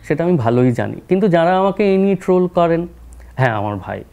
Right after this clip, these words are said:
কিন্তু যারা আমাকে এই নিয়ে ট্রোল করেন, আমি তাদের কাছে সেই জবাবদিহির ধার ধারি না, কারণ তারা তো আমার কেউ নন। কিন্তু যারা সম্পূর্ণ অপরিচিত, যারা যে কোনো কারণে ব্যক্তি আক্রমণে নেমে আসেন,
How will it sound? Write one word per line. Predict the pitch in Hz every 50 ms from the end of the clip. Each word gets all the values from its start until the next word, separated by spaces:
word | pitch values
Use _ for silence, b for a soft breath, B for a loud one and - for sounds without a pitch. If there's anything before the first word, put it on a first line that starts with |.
| B B B B B B B
কিন্তু | - 175 170 175
যারা | 156 160 160 170 180 180
আমাকে | 180 190 185 202 214
এই | 208
নিয়ে | 208 220 220
ট্রোল | 208 - 220 208 214 220
করেন, | 202 233 233 233 240
আমি | 240 240 233
তাদের | 233 180 151 143 143 170 185
কাছে | 180 214 202 - 208
সেই | - 247 233 190
জবাবদিহির | 175 160 156 156 151 147 160 156 170 160 147
ধার | 127 120 120 117 107 104
ধারি | 110 113 110 107 104
না, | 110 110
কারণ | - 139 143 170 165
তারা | 156 143 135 143 147
তো | - 185
আমার | 180 185 185 180 180 -
কেউ | 180 175 185
নন। | 180 185 208 190 123 104 107 -
কিন্তু | - 165 165 185
যারা | 156 147 147 165 160
সম্পূর্ণ | - 170 165 170 165 - 214 226 220 220
অপরিচিত, | 214 208 190 190 202 190 185 180 - 190 - - 185 165
যারা | 160 156 151 156 151
যে | 143 147
কোনো | - 170 165 170 165
কারণে | 165 160 160 160 160 151
ব্যক্তি | 147 139 - - - 156 151
আক্রমণে | 147 - - 160 151 151 156 151 147
নেমে | 147 139 139 139 135
আসেন, | 131 123 - 143 127